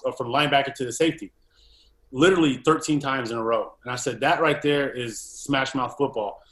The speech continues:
But when you get on special teams, special teams is like recess.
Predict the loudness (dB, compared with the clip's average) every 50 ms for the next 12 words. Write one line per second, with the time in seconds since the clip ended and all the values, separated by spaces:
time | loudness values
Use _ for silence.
0 | _ _ _ _ _ _ _ _ _ 6 6 8 6 6 2 0 2 2 4 4
1 | 4 6 4 4 2 2 4 4 4 4 2 -4 -4 -4 -4 -4 -4 2 2 2
2 | 4 4 2 0 0 0 -2 -2 -2 0 0 0 0 0 -4 -6 -6 -12 -18 -18
3 | -20